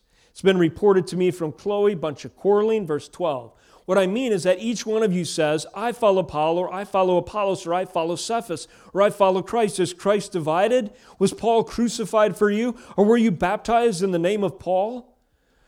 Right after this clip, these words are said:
Paul exasperated. He's expressing his frustrations. It, it troubles him to think that people would focus on him versus another apostle and then,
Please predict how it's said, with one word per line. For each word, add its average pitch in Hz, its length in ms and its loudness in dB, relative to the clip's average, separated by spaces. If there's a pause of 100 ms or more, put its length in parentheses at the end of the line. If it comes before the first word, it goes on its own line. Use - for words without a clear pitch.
(220)
Paul 190 220 4
exasperated. 160 1000 0
He's 123 180 -10
expressing 214 520 -2
his 196 140 -2
frustrations. 190 1000 -6 (760)
It, 151 160 -6
it 156 140 -6
troubles 226 440 -2
him 185 160 -4
to 175 100 -4
think 190 320 -2
that 170 180 0
people 214 300 -4
would 165 120 0
focus 196 440 -4
on 160 200 -4
him 156 540 -6 (380)
versus 180 320 -2
another 202 300 -2
apostle 185 640 -2
and 175 160 -2
then, 185 220 0